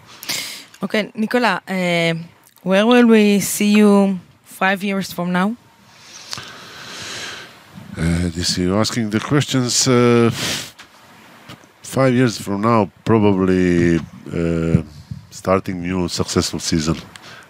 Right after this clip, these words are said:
Speaker 2: in Maccabi, most likely. Uh, we just want, want us, you know, to all stay healthy, no more pandemics, no more crazy things, enjoy the life, no wars.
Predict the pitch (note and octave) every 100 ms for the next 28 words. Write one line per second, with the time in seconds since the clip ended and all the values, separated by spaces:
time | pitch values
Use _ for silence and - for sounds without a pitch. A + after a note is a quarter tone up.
0 | _ E2 E2 - F#2 D#2 C#2 - - _
1 | _ - F2+ - F2 E2+ - - - -
2 | - - - - - - - - E2 E2
3 | D#2+ D#2+ D#2 D2+ C#2+ - - - - -
4 | D2 E2+ E2 F#2 - F#2 D2+ F2 F#2 F#2+
5 | E2+ - - F#2+ F#2 F#2 - F2 E2+ F2+
6 | F2+ - - F#2 E2+ G2 - G2 F2+ F2+
7 | F#2 F#2 F#2 F2 F#2 E2 G2 F#2 - -
8 | - F2+ F2+ F2 E2+ F#2 F2 D#2+ F#2 E2+
9 | - D#2+ D2+ F2 E2 E2+ F2 E2 F2+ E2+
10 | D#2+ F2+ E2 - -